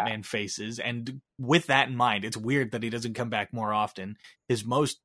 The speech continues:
prominent story that I'm aware of since then was in the Scott Snyder run when they did Year Zero, and they made him kind of this creepy, stretched out monster guy.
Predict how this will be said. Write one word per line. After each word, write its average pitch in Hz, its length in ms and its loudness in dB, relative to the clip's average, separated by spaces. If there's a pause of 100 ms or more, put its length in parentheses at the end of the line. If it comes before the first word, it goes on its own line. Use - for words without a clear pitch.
(140)
prominent 143 480 4
story 123 300 2
that 113 120 2
I'm 123 140 2
aware 107 320 2
of 104 160 -2
since 143 260 0
then 107 240 -2
was 110 160 -6
in 113 100 -4
the 107 60 -4
Scott 110 340 2
Snyder 113 400 2
run 110 280 2
when 107 100 -4
they 104 140 -2
did 107 240 -2
Year 110 320 -2
Zero, 110 500 0 (300)
and 113 100 -4
they 117 60 -4
made 123 200 2
him 117 140 -4
kind 123 220 2
of 117 60 -2
this 107 160 -2
creepy, 113 580 0
stretched - 560 0
out 101 340 2 (380)
monster 110 580 2
guy. 101 380 2